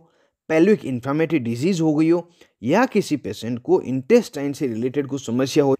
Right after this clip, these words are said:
जैसे आईबीएस की समस्या हो गई, इरिटेबल बाउल सिंड्रोम, तब भी इसका प्रयोग लिया जा सकता है। और इस वीडियो में जो लास्ट दवा है वह है clindamycin टेबलेट। यह clindamycin टेबलेट भी macrolide ग्रुप की ही दवा है।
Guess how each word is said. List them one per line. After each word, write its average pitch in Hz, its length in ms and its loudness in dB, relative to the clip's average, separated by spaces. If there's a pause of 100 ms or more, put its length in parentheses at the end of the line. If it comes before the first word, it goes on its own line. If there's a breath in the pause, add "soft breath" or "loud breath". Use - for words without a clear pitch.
(220)
जैसे 180 340 4 (140)
आईबीएस 185 580 2
की 175 120 -2
समस्या 156 420 -2
हो 147 160 2
गई, 135 200 0
इरिटेबल 156 420 2
बाउल 127 260 0
सिंड्रोम, 127 400 0 (340 soft breath)
तब 254 140 6
भी 233 120 0
इसका 175 240 -2
प्रयोग 170 260 -6 (200)
लिया 254 200 2
जा 165 160 2
सकता 98 360 -10
है। - 100 -18 (520)
और 226 320 6
इस 254 220 -4
वीडियो 190 280 -2
में 202 100 0
जो 185 100 -4
लास्ट 180 400 -2
दवा 175 300 6
है 185 300 -2
वह 185 200 2
है 180 220 -2
clindamycin 165 920 -2
टेबलेट। 110 380 2 (560)
यह 196 180 4
clindamycin 226 760 0
टेबलेट 180 320 2
भी 196 160 -2
macrolide 160 640 0
ग्रुप 147 240 -2
की 156 140 -2
ही 160 160 0
दवा 170 320 4
है। 180 220 -2